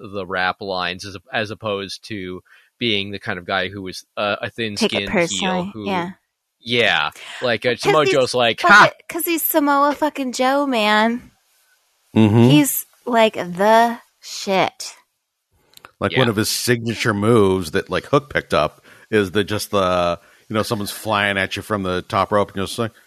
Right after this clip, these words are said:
Speaker 3: "Eh, turn around, walk away."
Speaker 2: Yeah.
Speaker 3: Just let him slam into the mat.
Speaker 1: <laughs>
Speaker 3: That's so good. So good.
Speaker 1: Uh, and, and now, uh, next we have to have, uh, Danhausen try to curse him and have,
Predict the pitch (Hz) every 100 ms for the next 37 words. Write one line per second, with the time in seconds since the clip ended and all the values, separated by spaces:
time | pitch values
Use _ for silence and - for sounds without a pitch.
0 | - 170 135 - 110 95 85 82 82 87
1 | 82 85 _ _ 302 320 269 156 156 135
2 | - - 110 107 101 104 104 104 101 92
3 | 90 - 135 214 160 - 139 139 - -
4 | 156 101 87 85 82 78 - - 160 80
5 | - 127 110 98 - _ _ - 127 120
6 | 131 127 127 131 120 123 127 117 117 117
7 | 127 135 - 123 113 110 107 101 101 98
8 | 95 92 90 92 104 104 104 90 87 90
9 | 87 - 90 87 90 87 87 - 95 -
10 | 98 87 82 92 90 87